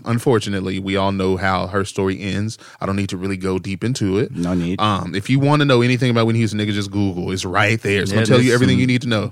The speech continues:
Speaker 2: great documentaries on it,
Speaker 1: <laughs>
Speaker 2: too.
Speaker 1: Documentaries, articles, real-time article, like,
Speaker 2: Yeah.
Speaker 1: nigga, it's there. Um, but I do feel like, you know, just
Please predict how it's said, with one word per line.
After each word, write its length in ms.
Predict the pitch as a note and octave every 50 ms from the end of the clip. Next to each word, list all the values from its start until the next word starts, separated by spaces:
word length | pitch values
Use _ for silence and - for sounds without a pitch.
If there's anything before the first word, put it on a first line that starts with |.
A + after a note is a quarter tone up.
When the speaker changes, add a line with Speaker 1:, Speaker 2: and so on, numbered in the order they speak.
| C3+ -
Speaker 2:
great 240 | - G#2 A2 A2+ G2+
documentaries 540 | F#3 F3 - D#3+ - - - - - F2+
on 160 | - A#3+ - -
it, 120 | - F3+
Speaker 1:
<laughs> 0 |
Speaker 2:
too. 200 | - F2+ F2+ F2+
Speaker 1:
Documentaries, 840 | G2 C#3 C#3 D#3 E3 - D#3 D3 D3 D3 C#3+ C#3+ C#3 C#3 C#3 C#3
articles, 540 | B2 C3+ C3+ C3+ C3 B2 C3+ C#3 C3 B2 B2 - - - - - -
real-time 760 | G#2 G2+ A2 C3 C#3+ D3+ D3+ C#3 - D3 C#3 C#3 C#3 C#3 C3+
article, 320 | C3 C3+ C3+ C3 - -
like, 220 | A#2 A#2+ A2+ - _ _ - -
Speaker 2:
Yeah. 360 | - G2 G2 A2 A2+ G#2+ F2
Speaker 1:
nigga, 60 | E2
it's 120 | F#2 - -
there. 300 | B2+ A#2+ G2 F2+ F#2 - - - - - - - - A#2
Um, 480 | C3 B2+ A#2+ G#2 F#2 F2+ D2 A#1+ A1+ - - _ _ _ - - _ _ -
but 160 | B2+ C3+ C3
I 80 | B2 B2
do 260 | B2+ B2+ C3+ C3+ C3
feel 300 | - - C3+ B2+ B2+ A#2+
like, 320 | A2 G#2+ G#2 G#2 - -
you 80 | A#2 A#2
know, 240 | A2 G#2 G2 F#2+ F#2+
just 420 | F#2+ A2 A2 A2+ - - - -